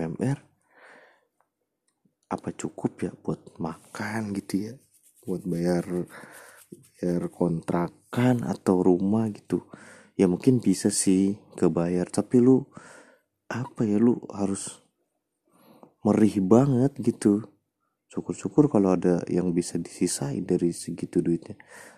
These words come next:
Nah, kalau benar-benar ngepres banget, lah bahkan kurang. Nah, itu tuh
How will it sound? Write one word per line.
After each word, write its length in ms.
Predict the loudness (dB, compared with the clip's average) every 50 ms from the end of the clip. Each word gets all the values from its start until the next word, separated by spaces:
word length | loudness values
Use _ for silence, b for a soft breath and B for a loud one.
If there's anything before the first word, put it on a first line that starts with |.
| B B -8
Nah, 80 | -8
kalau 160 | -6 -4 -6
benar-benar 480 | -4 -2 -4 -4 -2 -2 -4 -4 -4 -8
ngepres 320 | -6 -4 -4 -4 -4 -6
banget, 320 | -4 -4 -2 -2 -2 -4 -6 _ _ _ _ _ _ _ -2
lah 80 | -2
bahkan 400 | 0 0 -2 -4 -4 -6 -6 -6
kurang. 480 | -4 0 0 2 2 2 0 -2 -8 -14 _ _ b b b b b b b b b b b _ _ _ _ _ _ _ _ _ _ _
Nah, 160 | -10 -8 -4
itu 400 | -2 -2 -2 -2 _ 2 2 2
tuh 320 | 4 4 6 6 6 4